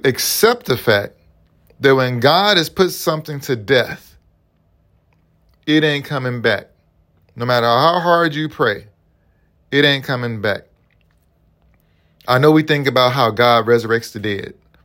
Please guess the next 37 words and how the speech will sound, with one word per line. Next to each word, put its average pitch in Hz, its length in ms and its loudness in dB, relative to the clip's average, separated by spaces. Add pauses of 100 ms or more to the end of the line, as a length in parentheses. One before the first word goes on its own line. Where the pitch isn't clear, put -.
(340)
He 135 160 -2
can 123 120 -4
resurrect 107 400 0
the 98 60 -10
dead. 98 260 -6
He 123 140 -2
can 117 280 -2
do 110 140 -2
this. 98 180 -4
He 135 60 -4
can 127 100 -6
do 117 140 0
that. 107 240 -4 (240)
Yes, - 600 -4 (440)
he 123 220 -6
can. 120 480 -6 (1300)
But 143 260 0
for - 200 -2
everything 196 560 2
that 143 200 2
God 143 460 0 (200)
puts 165 240 -2
an 123 100 -4
end 151 320 -2
to, 98 360 -6 (580)
there's 120 300 4
a 110 80 0
reason 117 480 0
for 92 320 -2
it. - 100 -16 (840)
And 139 160 -2
the 135 100 4
reason 170 500 2
sometimes 143 760 0
we 127 240 -2
cannot 156 460 0
see 160 400 -6